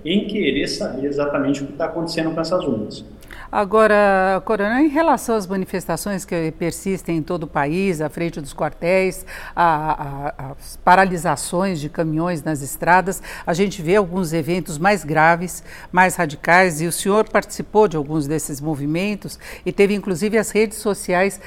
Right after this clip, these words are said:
Speaker 2: bloqueadas por causa disso, pela, pela ques-, pelo questionamento feito às eleições e, mais do que isso, pedindo uma intervenção, não é? Pelo menos é, é o que os movimentos falam. A, a,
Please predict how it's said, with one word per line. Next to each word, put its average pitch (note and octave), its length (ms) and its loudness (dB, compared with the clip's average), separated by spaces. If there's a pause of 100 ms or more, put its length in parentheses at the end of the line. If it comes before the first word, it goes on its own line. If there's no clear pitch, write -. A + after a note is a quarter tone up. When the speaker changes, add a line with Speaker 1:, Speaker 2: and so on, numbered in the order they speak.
(200)
Speaker 2:
bloqueadas F#3+ 800 4
por - 180 -8
causa F#3+ 280 2
disso, D#3+ 360 -4
pela, E3+ 380 2 (320)
pela D#3 640 4
ques-, - 260 -2 (220)
pelo G#3+ 180 6
questionamento B3 880 2
feito F3 260 -2
às D3+ 120 -2
eleições E3 600 -2 (240)
e, G#3+ 60 -2
mais G#3+ 260 4
do G#3 80 -4
que G#3 160 -6
isso, G3 280 0
pedindo F#3+ 320 0
uma G3+ 100 0
intervenção, G3 720 2 (380)
não E3 100 0
é? F3 80 4
Pelo E3 200 -2
menos F3+ 200 0
é, E3+ 380 4
é E3 80 4
o E3 40 0
que - 120 -8
os D3+ 100 -4
movimentos E3+ 640 -4
falam. D#3 320 2 (440)
A, G#3+ 300 6
a, A3 60 2